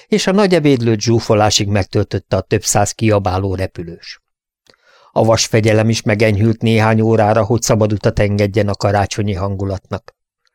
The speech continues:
Annyira más volt ez, mint a régebbi karácsonyaim, hogy mindörökre be kellett volna vésődni az emlékezetembe, de én tudom, hogy a legjelentősebb karácsonyi emlékem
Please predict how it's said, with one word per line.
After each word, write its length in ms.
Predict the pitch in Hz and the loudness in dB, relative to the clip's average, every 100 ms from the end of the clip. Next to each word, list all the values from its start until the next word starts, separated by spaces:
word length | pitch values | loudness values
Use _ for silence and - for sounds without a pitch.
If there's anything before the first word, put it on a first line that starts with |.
| _ _ _ _ - | _ _ _ _ -2
Annyira 360 | - 208 185 | 2 4 4
más 300 | 165 147 135 | 2 2 0
volt 260 | - 127 120 | 2 0 2
ez, 220 | 110 - - | -2 -2 -4
mint 220 | 120 113 | -2 0
a 60 | 110 | 2
régebbi 460 | 120 113 117 110 | 2 2 2 0
karácsonyaim, 760 | 110 113 107 104 - 104 104 101 - - _ | 0 2 2 0 0 0 -2 -4 -10 -20 _
hogy 160 | 208 | 0
mindörökre 600 | 202 208 170 151 123 - | 2 2 4 2 2 0
be 140 | 104 113 | 0 0
kellett 380 | - 107 107 - | 2 2 2 0
volna 240 | 104 104 | -2 0
vésődni 480 | 104 104 - 104 104 | 0 0 0 0 0
az 140 | 98 | 0
emlékezetembe, 960 | 101 101 101 - 101 98 - 98 107 117 _ _ _ | 0 0 -2 -2 -2 -2 -2 -2 -4 -6 _ _ _
de 120 | - 190 | 0 2
én 120 | 165 | 2
tudom, 380 | 175 175 165 123 | 0 0 0 -2
hogy 220 | - 113 | -4 0
a 60 | 107 | 2
legjelentősebb 880 | 147 143 139 120 110 117 - 101 - | 2 2 2 2 0 -2 -2 -4 -2
karácsonyi 640 | 104 110 104 - 101 107 | 0 0 0 -2 -4 -4
emlékem 520 | 104 104 101 - 101 | -2 -2 -2 -2 -6